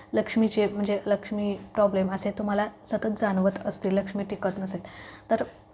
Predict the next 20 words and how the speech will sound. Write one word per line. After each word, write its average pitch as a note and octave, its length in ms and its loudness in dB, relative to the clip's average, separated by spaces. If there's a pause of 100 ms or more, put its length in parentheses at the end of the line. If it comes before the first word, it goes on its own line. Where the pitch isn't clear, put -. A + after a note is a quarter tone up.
(400)
गुरुबळ B3+ 440 12
स्ट्रॉंग A3+ 360 0
होण्यासाठी, F#3+ 520 0
गुरूंचा G#3+ 500 0
आशीर्वाद G#3 560 0
आपल्याला G3+ 400 0 (420)
प्राप्त G#3 320 -2
होण्यासाठी G3+ 480 2 (380)
असे C4+ 200 4
कोणते B3 560 6
उपाय A3 320 4
आहेत F#3+ 260 0 (200)
जे G#3+ 100 0
आपण G#3 420 0
केले G3+ 260 4
पाहिजेत? F3+ 320 0 (420)
लक्षात A3+ 280 4
घ्या, A3 220 6 (120)
असे A#3 360 2 (640)
तीन C#4 180 12